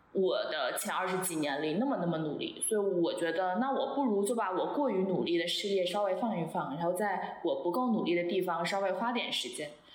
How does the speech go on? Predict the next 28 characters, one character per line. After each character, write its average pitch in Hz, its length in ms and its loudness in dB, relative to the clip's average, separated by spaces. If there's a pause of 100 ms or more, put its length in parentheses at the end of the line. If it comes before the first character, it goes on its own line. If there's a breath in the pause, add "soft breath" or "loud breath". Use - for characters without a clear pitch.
(120)
所 - 140 -2
以 214 40 4
我 196 80 2
就 202 100 2
花 226 140 0
了 233 80 0
很 220 160 0
多 156 100 4
时 175 180 -2
间 175 200 0
跟 185 140 2
自 269 100 0
己 - 160 0
相 - 240 -6
处， - 180 -6 (560 loud breath)
花 214 140 -2
了 220 60 0
很 202 100 0
多 175 100 2
时 175 160 0
间 170 280 2
去 175 500 -2
重 220 160 0
新 254 100 4
开 262 100 2
始 233 60 0
画 247 140 0
画， 269 160 -2